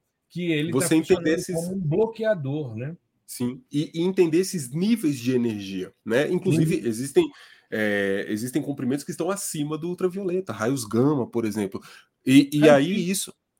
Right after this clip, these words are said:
Speaker 1: Raio-x.
Speaker 2: Sim, o raio-x também.
Speaker 1: Né?
Speaker 2: E,
Speaker 1: Quando você vai
Speaker 2: e
Speaker 1: fazer uma, uma,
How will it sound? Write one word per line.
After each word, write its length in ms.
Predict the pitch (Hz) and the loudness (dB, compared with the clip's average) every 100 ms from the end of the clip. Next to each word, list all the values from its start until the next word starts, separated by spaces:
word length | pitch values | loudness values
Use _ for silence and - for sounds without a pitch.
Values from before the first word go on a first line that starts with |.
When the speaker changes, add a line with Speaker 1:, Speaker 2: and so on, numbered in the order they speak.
| _ _ _ - | _ _ _ -4
Speaker 1:
Raio-x. 240 | 220 208 | 0 2
Speaker 2:
Sim, 60 | 151 | 2
o 20 | |
raio-x 480 | 113 143 147 175 185 | 4 2 2 -4 -2
também. 440 | 147 135 170 214 - _ | -4 -2 -2 -4 -14 _
Speaker 1:
Né? 160 | 117 196 | -4 -2
Speaker 2:
E, 60 | 254 | 0
Speaker 1:
Quando 160 | 202 | -2
você 80 | 202 | 0
vai 120 | 202 | -2
Speaker 2:
e 20 | 170 | 0
Speaker 1:
fazer 220 | 175 156 | 0 0
uma, 340 | 175 165 123 | 0 0 -2
uma, 500 | 120 131 123 117 107 | -4 -4 -2 -4 -8